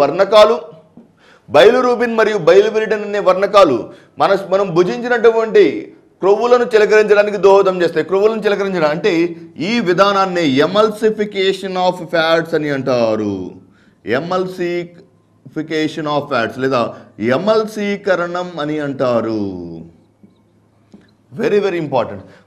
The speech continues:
క్రొవ్వులను ఎమల్సీకరణం చేయడానికి దో-, దోహదం చేసే పదార్థాలు బైలురుబిన్ మరియు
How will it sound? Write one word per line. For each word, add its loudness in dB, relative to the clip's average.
క్రొవ్వులను 6
ఎమల్సీకరణం 0
చేయడానికి 6
దో-, -2
దోహదం 2
చేసే 2
పదార్థాలు 4
బైలురుబిన్ 2
మరియు 2